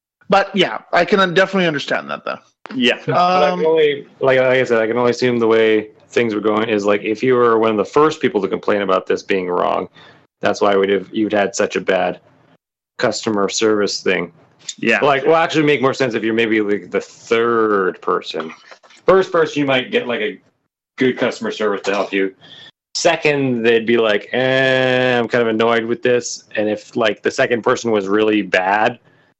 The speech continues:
Speaker 3: then when they get to the third person, they're like, they don't give a fuck anymore. Um, but then when everyone started coming in where someone at, at a single point, 'cause, like, when you hit a high enough mu-,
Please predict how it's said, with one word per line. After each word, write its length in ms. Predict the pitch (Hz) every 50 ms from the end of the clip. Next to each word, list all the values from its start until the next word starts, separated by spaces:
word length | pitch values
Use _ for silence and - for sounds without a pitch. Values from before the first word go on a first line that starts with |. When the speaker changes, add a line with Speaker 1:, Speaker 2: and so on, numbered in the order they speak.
| -
Speaker 3:
then 180 | 98 107 107 107
when 160 | 107 107 107
they 80 | 107 107
get 140 | 107 117
to 80 | - 110
the 60 | 104 -
third 280 | - 113 113 113 107 -
person, 340 | 107 104 95 - - 98
they're 180 | 95 95 95 95
like, 260 | 90 90 90 85 82 - - 95
they 140 | 87 104 107
don't 180 | 104 101 98 87
give 140 | 98 98 90
a 60 | 87
fuck 260 | - 113 107 104 -
anymore. 460 | 98 95 90 85 87 87 85 82 - _ _ _ _ _ _ _ _ _ _ _
Um, 360 | - 92 92 92 92 90 87 - _ _ _ _ - - _ _
but 140 | 117 117 117
then 200 | 123 120 113 107
when 160 | 107 101 101
everyone 420 | - 120 123 135 139 139 131 113 101
started 300 | - - 110 101 98 92
coming 260 | - 107 101 98 95 95
in 100 | 95 92
where 160 | 92 92 90
someone 480 | - - 104 98 98 92 90 90 - - _ _ _ _ _ -
at, 220 | 110 107 107 - - -
at 120 | 123 110
a 40 | 95
single 240 | 98 - 117 107 92
point, 200 | - 107 98 95
'cause, 140 | - 120 110
like, 300 | 123 120 110 - - - _ - - - - _ _ _
when 140 | - 123 127
you 80 | 135 127
hit 140 | 156 160
a 100 | 160 135
high 240 | 107 - 127 131 139
enough 240 | 143 139 135 - -
mu-, 280 | 127 127 131 - -